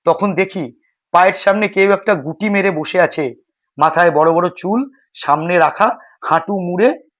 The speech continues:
বসে আছে। ভয় পেয়ে লাইট জ্বালাই,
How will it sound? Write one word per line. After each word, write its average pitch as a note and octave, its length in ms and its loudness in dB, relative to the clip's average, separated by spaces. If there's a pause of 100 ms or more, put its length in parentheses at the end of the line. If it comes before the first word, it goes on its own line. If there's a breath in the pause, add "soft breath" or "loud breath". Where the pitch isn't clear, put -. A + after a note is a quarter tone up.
(480)
বসে C3 260 -10
আছে। A2+ 200 -14 (1080)
ভয় D3 220 0
পেয়ে G3 160 -2
লাইট D#3 240 2
জ্বালাই, C3 360 0